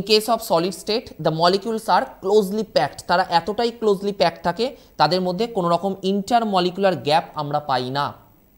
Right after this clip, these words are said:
তাদের intermolecular force of অ্যাট্রাকশনটা প্রচুর বেশি। লিকুইডের ক্ষেত্রে আমরা কি বললাম? সেই force of অ্যাট্রাকশনটা সলিডের থেকে কিছুটা কম। তার ফলে দেখো, একটা স্লাইট আমরা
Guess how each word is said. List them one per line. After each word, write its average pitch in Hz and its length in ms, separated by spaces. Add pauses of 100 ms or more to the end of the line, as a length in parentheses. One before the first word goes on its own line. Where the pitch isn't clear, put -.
(160)
তাদের 151 200 (140)
intermolecular 175 680
force 147 260
of 156 100
অ্যাট্রাকশনটা 180 540 (160)
প্রচুর 175 380
বেশি। 110 200 (880)
লিকুইডের 262 420
ক্ষেত্রে 247 260
আমরা 226 160
কি 233 140
বললাম? 233 220 (380)
সেই 240 180 (100)
force 214 300
of 214 120
অ্যাট্রাকশনটা 180 640 (180)
সলিডের 175 400
থেকে 240 120 (240)
কিছুটা 262 300 (100)
কম। 107 120 (340)
তার 185 160
ফলে 214 180
দেখো, 214 180
একটা 185 200
স্লাইট 185 400
আমরা 196 140